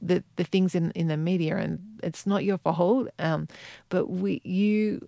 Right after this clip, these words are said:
by doing this work, it's pretty radical that you're, you're coming back to how you were, you were created in the first place. So,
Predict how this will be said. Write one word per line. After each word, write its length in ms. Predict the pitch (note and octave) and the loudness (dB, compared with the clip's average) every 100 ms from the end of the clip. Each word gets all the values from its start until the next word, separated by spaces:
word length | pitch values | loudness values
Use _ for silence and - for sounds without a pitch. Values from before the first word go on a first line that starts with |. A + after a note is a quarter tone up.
| - | -6
by 100 | E3+ | -2
doing 300 | E3 G3+ G3+ | 2 4 6
this 200 | F#3+ - | 2 2
work, 240 | E3+ E3 - | 4 4 2
it's 140 | - | -6
pretty 260 | - B3+ A3+ | -4 0 4
radical 580 | A3 A#3+ A#3 - D3+ D#3 | 6 6 4 4 4 4
that 140 | D#3+ | 4
you're, 400 | F3+ E3+ E3 E3 - | 4 6 6 4 0
you're 220 | F#3+ F3 | 0 0
coming 360 | - - F3+ F3 | 0 0 2 4
back 500 | D3 D3 G#3+ C4 - | 4 4 4 0 -4
to 420 | - E3 D#3+ - _ - - - - - | 0 4 2 0 _ -20 -18 -14 -12 -6
how 280 | F#3+ G3+ | 2 6
you 220 | G#3 G3 F#3+ | 8 6 6
were, 260 | F#3 E3 - - | 6 2 -2 -10
you 280 | - F3 F3 | -2 2 4
were 260 | F3 E3+ - - - - | 4 2 -2 -12 -20 -10
created 460 | - E3 E3 D#3 D3 | 2 6 8 6 4
in 100 | C#3+ | 0
the 80 | |
first 320 | C#3 - - - | 0 -2 -4 -6
place. 340 | - - - | -6 -6 -10
So, 300 | - - | -4 2